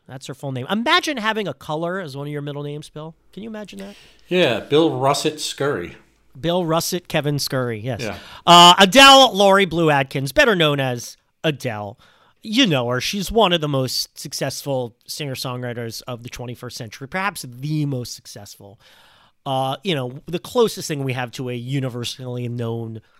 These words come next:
Speaker 1: cultural figure in this day and age. Uh, and of course, she's back. We're gonna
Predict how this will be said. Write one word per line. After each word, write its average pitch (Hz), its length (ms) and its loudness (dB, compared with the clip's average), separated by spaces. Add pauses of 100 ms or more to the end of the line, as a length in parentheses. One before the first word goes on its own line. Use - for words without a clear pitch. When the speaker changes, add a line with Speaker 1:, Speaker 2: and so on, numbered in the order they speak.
(300)
Speaker 1:
cultural 127 440 -8
figure 113 420 -10
in 113 220 -14
this 113 160 -10
day 117 200 -12
and 110 100 -12
age. 104 320 -14 (540)
Uh, 139 400 2 (400)
and 196 180 4
of 180 60 -4
course, 202 200 0
she's - 240 -4
back. 131 420 -2
We're 135 100 -10
gonna 135 280 -4